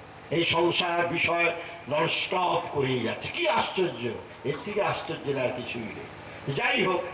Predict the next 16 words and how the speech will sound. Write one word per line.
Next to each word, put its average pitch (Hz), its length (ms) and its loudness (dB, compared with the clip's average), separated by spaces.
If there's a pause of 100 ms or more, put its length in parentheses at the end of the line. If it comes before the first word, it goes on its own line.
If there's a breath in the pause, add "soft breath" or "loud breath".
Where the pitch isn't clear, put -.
(220)
আমাদের 175 400 2
সকলকেই 226 880 2 (420)
ভগবানের 127 580 2
নাম, 110 580 2 (880)
ভগবানের 127 640 2 (100)
চিন্তা 110 540 -2 (560)
করতে 254 360 2
হবে। - 240 0 (580)
গুরুদেব 214 540 2
বলেছেন, 226 360 2
"সেখান 262 440 -2
থেকে 233 180 0
তুমি 220 200 -2
সব 220 380 2
নিয়ে 185 240 4
এসছো।" - 360 -6